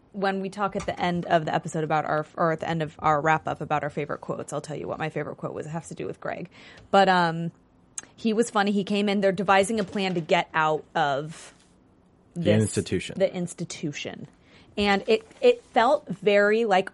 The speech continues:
Speaker 1: Little Orphan Annie to me, did it not? Like, the music, and they're like, "Let's go."
Speaker 2: Yeah, a little bit. I don't know why. Like, I, going back to the episode, uh, or to the quote,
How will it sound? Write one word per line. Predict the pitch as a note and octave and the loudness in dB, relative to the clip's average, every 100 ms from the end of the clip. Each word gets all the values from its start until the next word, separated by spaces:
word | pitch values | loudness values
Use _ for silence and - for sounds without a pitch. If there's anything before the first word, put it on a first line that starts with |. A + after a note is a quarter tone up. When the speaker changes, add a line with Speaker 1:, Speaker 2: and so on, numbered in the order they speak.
| _ | _
Speaker 1:
Little | F#3+ F#3+ F3+ | 2 4 6
Orphan | F#3 F#3 D#3+ | 4 2 -2
Annie | E3+ E3 D3+ | -2 -4 -8
to | E3 | -10
me, | - - - | -10 -10 -4
did | F3 | -4
it | E3+ | 0
not? | E3+ G3 | 2 4
Like, | G#3 - | 2 4
the | G#3 | 2
music, | F#3+ F#3+ G#3+ | 2 0 0
and | F#3+ | 0
they're | F#3 | 0
like, | G#3 - | 2 4
"Let's | A#4+ - | 4 4
go." | A#4 E4+ | 6 6
Speaker 2:
Yeah, | C#3 E3+ E3+ D3 | 6 4 6 6
a | |
little | F3 D#3 | 6 6
bit. | D3 | 6
I | D#3 | 6
don't | F#3 | 6
know | F3 | 8
why. | D#3 C3 | 6 6
Like, | B2+ A#2+ - | 4 4 4
I, | C#3 C#3+ B2+ - - - - - - | 4 4 0 -8 -20 -20 -20 -20 0
going | D3 C3+ C3 | 4 6 6
back | C3 B2+ | 4 4
to | A#2 | 2
the | A#2 | 2
episode, | A2 A#2 A#2 G#2 G2 | 4 2 4 4 4
uh, | G2 F#2 F2+ | 2 2 2
or | A#2 | 0
to | - | 2
the | G#2 | 0
quote, | F#2+ C#3 A#2+ G#2+ | 2 4 4 2